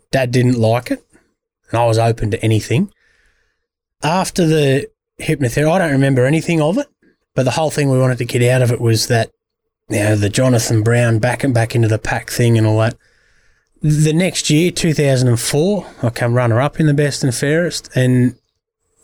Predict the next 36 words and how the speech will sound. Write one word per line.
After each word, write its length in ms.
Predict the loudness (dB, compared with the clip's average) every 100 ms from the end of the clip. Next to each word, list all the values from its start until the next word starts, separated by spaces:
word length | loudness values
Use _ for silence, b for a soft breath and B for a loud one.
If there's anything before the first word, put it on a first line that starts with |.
| _
Dad, 220 | -4 -2 0
Mum 440 | 2 2 0 -4 _ _ _ -8
just 400 | -2 0 -2 -4 -10 -12 -4
saw 260 | 0 0
someone 460 | 0 -2 0 2 2
different. 420 | 0 0 -4 -4 _ b b b b b b b _
And 100 | 0
I 100 | 0
think, 240 | 0 -2 0
again, 420 | 0 0 0 0
you 80 | 2
go 200 | 0 0
back 240 | -2 -4
to 400 | -2 2 2 0 -4 -2
the, 140 | -2
the 160 | 0 0
guidance 480 | 2 2 2 0 0
of 80 |
your 80 | 0
parents, 460 | 0 0 0 0 -2
how 120 | -2
Dad, 320 | 0 0 0 -6 _ _ _ _ _ _ -4
that 160 | -2
was 160 | -2 -2
just 220 | -2 -2
something 320 | -2 -2 0
that 160 | 0 -2
Dad 300 | 0 0 0
did, 240 | 2 2
and 240 | 2 0 -2 b b b b b
we've 140 | -2 -2
spoken 440 | 0 -2 0 -2
about 320 | 0 2 2
it. 120 | 0 -2 _ -2
Um, 760 | 2 4 4 4 2 2 -2 -4
I've 580 | -2 2 2 0 -6 -12